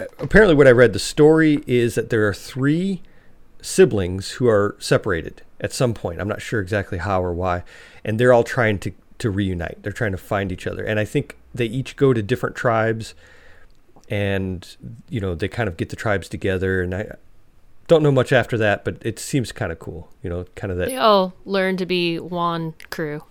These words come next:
Speaker 1: Yeah, yeah, exactly. So
Speaker 2: <laughs>
Speaker 1: it looks pretty cool. It's, the, the vehicles, they show some vehicles in there that look very post-apocalyptic. They show, you know, the whole environment is really great. The costumes, everything. I'm really excited about it.
Speaker 2: Oh, that sounds great. I'm excited too.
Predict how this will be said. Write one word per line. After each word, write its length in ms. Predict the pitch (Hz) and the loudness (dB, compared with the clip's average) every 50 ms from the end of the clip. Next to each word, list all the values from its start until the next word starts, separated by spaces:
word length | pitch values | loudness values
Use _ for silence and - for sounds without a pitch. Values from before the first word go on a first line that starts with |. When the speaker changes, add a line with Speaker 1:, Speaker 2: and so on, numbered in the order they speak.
| _ _ _ | _ _ _
Speaker 1:
Yeah, 300 | 156 165 120 85 71 76 | 4 4 4 4 4 0
yeah, 200 | 85 82 80 73 | -2 -4 -4 -4
exactly. 500 | 82 92 107 104 92 87 - - - - | -6 -6 -6 -6 -6 -6 -8 -12 -14 -14
So 280 | - - 104 90 78 | -8 -6 -6 -6 2
Speaker 2:
<laughs> 40 | - | 4
Speaker 1:
it 500 | 233 202 262 233 220 - - 240 190 196 | 6 6 6 2 2 4 4 6 8 8
looks 180 | 269 247 - - | 6 6 6 4
pretty 180 | 254 247 208 | 2 2 4
cool. 200 | - 226 214 151 | 6 6 6 6
It's, 100 | 104 92 | 6 4
the, 280 | 135 - - 131 127 - | 0 -2 -2 -6 -6 -4
the 160 | - 135 135 | 0 0 0
vehicles, 600 | 101 95 123 135 156 180 175 202 190 196 196 170 | 2 4 6 6 6 6 6 4 4 4 4 4
they 100 | 151 123 | 2 2
show 160 | - - 135 | 2 2 0
some 160 | 123 - 117 98 | 0 0 -2 -4
vehicles 500 | 90 113 117 135 139 - 156 143 135 - | 0 2 4 4 4 4 2 2 2 2
in 80 | 143 131 | 0 0
there 200 | 135 139 135 135 | 2 2 2 4
that 120 | 123 120 - | 2 2 0
look 160 | 120 117 - | 0 -2 -2
very 300 | 104 107 117 117 127 123 | 0 2 4 4 4 4
post-apocalyptic. 1080 | 127 131 123 113 - 123 113 123 117 110 - 120 110 110 107 - - 113 110 107 - | 4 0 -2 -2 -2 -6 -4 -2 -2 -2 -2 -2 -2 -2 -2 -2 -2 0 0 0 -2
They 120 | - 104 92 | -2 -4 -4
show, 200 | 85 - - - | -4 -4 -8 -8
you 140 | - 110 110 | -6 -4 -2
know, 240 | 107 104 95 90 - - - - - - - - - - - | -2 0 -2 -2 -6 -10 -16 -20 -20 -20 -20 -20 -20 -20 -18
the 200 | - 107 110 95 | -4 -2 -2 0
whole 220 | - 139 143 143 131 | 2 2 4 4 4
environment 580 | 107 92 85 95 92 98 104 107 101 98 92 | 2 0 -2 -2 0 0 0 -2 -2 -4 -6
is 120 | 92 87 - | -8 -8 -6
really 160 | 107 98 95 | -4 -4 -4
great. 220 | 90 98 95 95 - | -2 -2 -2 -4 -4
The 60 | - | -8
costumes, 580 | - - - 101 90 87 - - - 95 92 98 | -12 -8 -6 -6 -6 -6 -8 -10 -10 -8 -6 -4
everything. 320 | 95 90 90 87 95 92 | -4 -6 -4 -6 -6 -4
I'm 120 | 92 139 165 | -4 -4 -2
really 160 | 190 185 143 | -2 -2 -4
excited 340 | 110 - - 107 110 117 90 | -4 -4 -4 -4 -4 -4 -6
about 200 | 82 82 80 80 | -8 -10 -10 -10
it. 80 | 82 - - - - - - - - - - - - - - - - - - - - | -12 -16 -18 -20 -20 -20 -20 -20 -20 -20 -20 -20 -20 -20 -20 -20 -20 -20 -18 -12 -10
Speaker 2:
Oh, 240 | 190 196 185 165 165 | -10 -10 -10 -10 -12
that 100 | 170 160 | -14 -14
sounds 320 | - - - 180 165 156 - | -12 -8 -8 -8 -8 -8 -10
great. 580 | - - 143 139 143 156 220 247 175 117 - - - | -12 -12 -14 -10 -4 0 0 2 2 0 -4 -6 -8
I'm 140 | 175 208 | -6 -6
excited 420 | 226 208 - - 175 156 151 143 - | -4 -4 -4 -4 -4 -4 -4 -6 -10
too. 380 | - - 185 214 196 151 135 | -8 -4 -4 -4 -4 -4 -6